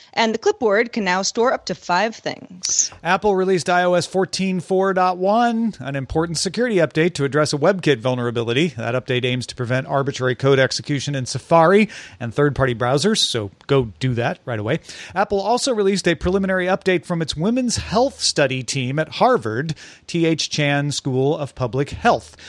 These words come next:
Speaker 2: The study of ten thousand participants in the Research app found that menstrual cycle symptoms included some that are less commonly known or discussed, such as gastric issues and sleep changes. This kind of data can help researchers better understand various health conditions such as polycystic ovary syndrome,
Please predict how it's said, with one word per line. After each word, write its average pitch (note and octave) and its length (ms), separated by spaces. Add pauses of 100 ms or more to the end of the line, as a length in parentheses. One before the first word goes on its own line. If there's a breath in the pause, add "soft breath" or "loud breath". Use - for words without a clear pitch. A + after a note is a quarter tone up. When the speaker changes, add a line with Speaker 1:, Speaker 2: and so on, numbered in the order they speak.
(200 loud breath)
Speaker 2:
The C3+ 100
study A3+ 580
of D3+ 160
ten A3 240
thousand A3+ 420
participants G3 600
in D#3 80
the C3+ 80
Research C#3 600
app A#2 260
found E3 300
that D3+ 80
menstrual A#3+ 480
cycle F3 360
symptoms D#3 520 (240 loud breath)
included F#3+ 480
some G3 580 (220 loud breath)
that G3+ 160
are G#3 80
less G3+ 260
commonly E3+ 480
known C3+ 340
or E3 160
discussed, G3+ 600
such - 260
as C3+ 120
gastric D#3 420
issues A2 400
and B2+ 100
sleep - 280
changes. A2+ 420 (280 loud breath)
This D3 120
kind D3+ 180
of A#2+ 60
data C#3+ 240
can D#3 140
help C3 240
researchers C#3 500
better D3 300
understand F3+ 440
various C3 300
health C#3+ 160
conditions C#3+ 480
such C3 240
as C#3 140
polycystic A#2+ 600
ovary D#3 380
syndrome, D#3+ 400